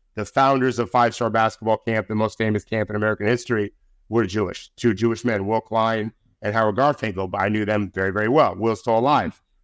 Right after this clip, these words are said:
I'm good friends with his son, Lee, uh, who helped run the camp after, you know, th-, those guys kinda retired. Um, but I was not alone. I, I remember wearing a Jewish star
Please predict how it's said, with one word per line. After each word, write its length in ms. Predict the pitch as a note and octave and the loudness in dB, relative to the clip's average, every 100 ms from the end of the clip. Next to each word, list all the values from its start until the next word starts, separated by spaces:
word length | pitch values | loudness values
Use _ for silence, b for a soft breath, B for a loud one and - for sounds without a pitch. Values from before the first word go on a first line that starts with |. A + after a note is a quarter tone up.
| - | -12
I'm 160 | G2 | -8
good 160 | F#2+ A2 | -4 -2
friends 200 | A#2+ A2 | -2 -2
with 60 | G#2 | -2
his 120 | G2+ | -2
son, 240 | A#2 A2+ | -2 0
Lee, 340 | D3+ C#3 F2 - _ _ _ _ | 2 0 -2 -12 _ _ _ _
uh, 280 | - A2+ A2+ | -2 0 2
who 160 | G#2 A#2 | 0 2
helped 240 | A2+ A2+ - | 2 2 0
run 180 | A2+ | 0
the 60 | G#2 | 0
camp 300 | - A2 G2+ | -2 -2 0
after, 500 | G#2+ - G#2 G2 - | 0 0 -2 -2 -4
you 100 | G#2+ | -4
know, 160 | F#2+ F#2 | -2 -2
th-, 220 | G2 A2 | -4 -2
those 160 | G#2 G2 | -2 -2
guys 260 | G#2 G2+ | 0 0
kinda 180 | - G2 | -2 -2
retired. 500 | F#2+ - C#3 B2 F#2+ _ _ _ _ - | -2 0 0 0 -2 _ _ _ _ -6
Um, 260 | A#2 A#2 G#2+ | -2 0 2
but 120 | B2 | 2
I 100 | C3+ | 4
was 140 | B2+ B2 | 2 0
not 180 | C3+ | 0
alone. 460 | B2+ C3+ D3 B2 A2+ | 0 2 2 2 -2
I, 200 | A#2+ C#3+ | -2 0
I 100 | A#2 | 0
remember 280 | B2+ D3 D#3 | 0 0 0
wearing 220 | C#3+ C#3 | 0 0
a 40 | A2+ | 0
Jewish 240 | C3 A#2+ | -2 -2
star 400 | D3 C#3 B2+ A2+ | 0 0 0 -2